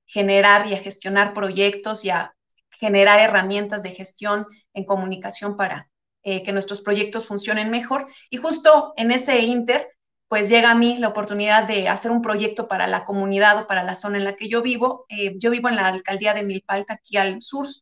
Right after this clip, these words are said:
de la Ciudad de México, una de las zonas rurales que todavía existen dentro de la Ciudad de México,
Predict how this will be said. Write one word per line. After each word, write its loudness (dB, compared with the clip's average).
de -8
la -4
Ciudad -2
de -6
México, -8
una 6
de 4
las 2
zonas 2
rurales 4
que -8
todavía 4
existen -4
dentro -6
de -2
la -6
Ciudad -2
de -4
México, -6